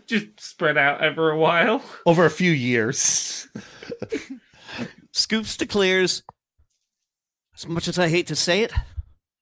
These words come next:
Speaker 3: this list has to go to a higher authority."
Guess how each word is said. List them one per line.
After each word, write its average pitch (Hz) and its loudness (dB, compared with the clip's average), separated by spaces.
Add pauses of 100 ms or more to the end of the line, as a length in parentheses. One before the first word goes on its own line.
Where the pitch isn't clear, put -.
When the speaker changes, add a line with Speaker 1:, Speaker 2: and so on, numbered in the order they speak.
(320)
Speaker 3:
this - -8
list 175 -4
has 160 0
to 165 -8
go 165 -2
to 165 -2
a 117 -6
higher 151 0
authority." 151 -8